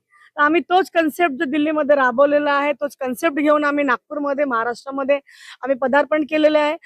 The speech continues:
आणि नक्कीच आम्हाला खूप चांगल्या प्रकारे यश मिळेल, कारण आम्हाला ही संधी लोकांनी दिलेली आहे. लोकांनी आम्हाला स्वतः उभं केलेलं आहे, म्हटलेलं आहे की आम आदमी पार्टीच्या मार्फत तुम्ही काम करा आणि आमचे केलेले कामं आहेत, दादा आहेत, मी आहेत, आम्ही बरेच वर्षापासून समाजकार्यामध्ये असल्यामुळे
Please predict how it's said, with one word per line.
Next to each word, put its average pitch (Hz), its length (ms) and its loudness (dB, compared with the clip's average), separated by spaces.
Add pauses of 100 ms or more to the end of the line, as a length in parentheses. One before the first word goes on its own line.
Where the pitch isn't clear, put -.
(240)
आणि 302 160 -2
नक्कीच 302 500 0
आम्हाला 339 440 2
खूप 285 160 -8
चांगल्या 302 280 -2
प्रकारे 302 360 -2
यश 294 260 0
मिळेल, 294 300 0 (360)
कारण 311 220 2
आम्हाला 294 320 2
ही 349 100 2
संधी 294 420 2
लोकांनी 320 420 2
दिलेली 330 380 0
आहे. 277 260 0
लोकांनी 277 340 -4
आम्हाला 277 280 -2
स्वतः 254 260 -8
उभं 269 220 0
केलेलं 269 360 -2
आहे, 269 200 -2 (440)
म्हटलेलं 277 360 0
आहे 302 120 2
की 285 120 -2
आम 277 180 0
आदमी 285 180 -2
पार्टीच्या 269 460 -4
मार्फत 262 280 -4 (100)
तुम्ही 277 180 -8
काम 254 340 -4
करा 262 240 -2
आणि 277 360 -2 (440)
आमचे 269 200 -6
केलेले 320 420 -2
कामं 294 320 0
आहेत, 247 180 -2
दादा 226 380 -4
आहेत, 269 220 0 (100)
मी 269 120 -4
आहेत, 269 180 -2
आम्ही 269 180 -4
बरेच 254 300 -2
वर्षापासून 269 420 -6
समाजकार्यामध्ये 262 720 -6
असल्यामुळे 269 420 -6